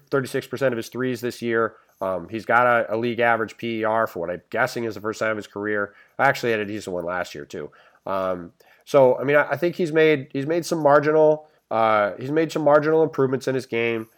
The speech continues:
Uh, his shot percentage, his shooting percentage has gone up every year. Um, you know, he, he's still a guy that can, you know, get you a bunch of assists. I, I don't know if I'm sold on him as a,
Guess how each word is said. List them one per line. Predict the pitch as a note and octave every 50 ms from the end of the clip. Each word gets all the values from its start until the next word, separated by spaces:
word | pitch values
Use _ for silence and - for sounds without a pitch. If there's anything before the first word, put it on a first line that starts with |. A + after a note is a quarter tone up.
| _ _ -
Uh, | G2 G2 F#2+
his | F#2+ G#2 G2
shot | - - A#2+ C3 C3+ -
percentage, | - C3+ A#2 - B2+ B2+ B2+ A#2+
his | - A2+ G#2 -
shooting | - C#3+ C#3 C3+
percentage | - - - C3+ B2+ A#2+ A2
has | B2 G#2+
gone | - B2 A2+ A#2+ A#2+
up | A2 -
every | A#2+ A2+ A#2 A#2+ A2 G#2
year. | G#2+ A2 A2 A2 A2 G#2+ - _ _ _ _ -
Um, | F#2+ G2 G2 F#2+ F#2+ F#2 F2 D#2 D#2 _ _ _ -
you | G#2
know, | G2+ G2 F#2+ F#2+ - _ -
he, | - A2 G#2+ G#2
he's | - G#2+ A2 G2+ F#2
still | - - - A#2 B2+ C3+
a | B2
guy | A#2+ A#2+ A#2+ A#2+ A#2+
that | A2+ A2 -
can, | A#2+ A2 G#2 G2 - _ - - - - - _ _
you | A#2+
know, | A2+ G2+ F#2
get | - - A2+ A2 - C3
you | A#2+
a | A2+
bunch | A#2+ A#2+ A2+ -
of | A#2 A#2
assists. | - - - A#2+ A#2+ A#2 A2+ - - - - _ - A2+ G2+ - - - _ _ _ _
I, | - C#3 D3 C#3+ - E3+
I |
don't | F3+ F3+ E3 D3+
know | D#3 D#3+ D3+ D3+
if | C#3+ C#3 C#3
I'm | C3 B2
sold | - - - C#3 C#3 C3+ C#3+
on | C#3 B2+
him | C3 C3+ C3+ C3+
as | B2+ A2
a, | B2+ B2 A#2 A2 G2+